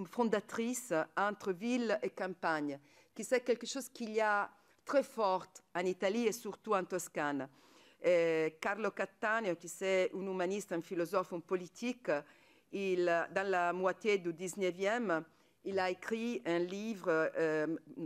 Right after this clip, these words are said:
plusieurs articles qui sont, euh, après devenus un livre,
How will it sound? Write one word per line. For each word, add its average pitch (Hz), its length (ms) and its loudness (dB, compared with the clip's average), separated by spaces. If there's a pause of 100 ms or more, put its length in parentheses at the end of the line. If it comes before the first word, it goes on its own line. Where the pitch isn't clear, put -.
(100)
plusieurs 170 360 0
articles 175 500 -4
qui 165 120 -12
sont, 156 460 -2
euh, 80 380 -8 (480)
après 151 420 0
devenus 165 380 0
un 165 40 2
livre, 180 380 -4